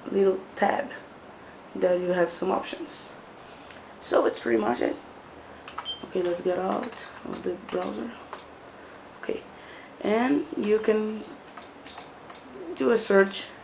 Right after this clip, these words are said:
with, actually you can move your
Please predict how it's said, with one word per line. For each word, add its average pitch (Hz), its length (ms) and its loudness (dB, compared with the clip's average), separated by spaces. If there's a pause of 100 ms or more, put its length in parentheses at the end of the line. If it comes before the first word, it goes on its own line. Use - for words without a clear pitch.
(300)
with, 185 380 8 (920)
actually - 340 4
you 131 100 8
can 220 460 6
move 202 360 6 (540)
your 180 680 8